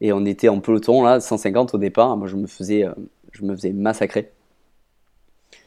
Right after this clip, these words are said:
Et, euh, à cette époque-là, j'ai retrouvé un, un ami que, du lycée que j'avais perdu de vue, qui en fait habitait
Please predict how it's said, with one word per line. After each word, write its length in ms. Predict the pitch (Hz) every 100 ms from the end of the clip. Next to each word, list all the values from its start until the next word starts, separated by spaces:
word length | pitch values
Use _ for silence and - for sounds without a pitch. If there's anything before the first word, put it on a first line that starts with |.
| _ _ _
Et, 200 | 107 110
euh, 580 | 107 101 98 95 92 92 -
à 140 | 107
cette 160 | 104 -
époque-là, 560 | 127 117 - 117 165
j'ai 220 | 175 117
retrouvé 640 | 110 107 151 - 156 147 165
un, 640 | 135 110 104 101 101 101
un 160 | - 113
ami 300 | 131 160 180
que, 280 | - 110 104
du 180 | 104
lycée 280 | 117 123 160
que 60 | 147
j'avais 160 | 101
perdu 360 | 95 131 139 131
de 40 |
vue, 220 | 110 160 - _ _ _ _ _ _ _ _ _ -
qui 160 | 123
en 100 | 113
fait 240 | 110 185 143
habitait 440 | 117 110 160 190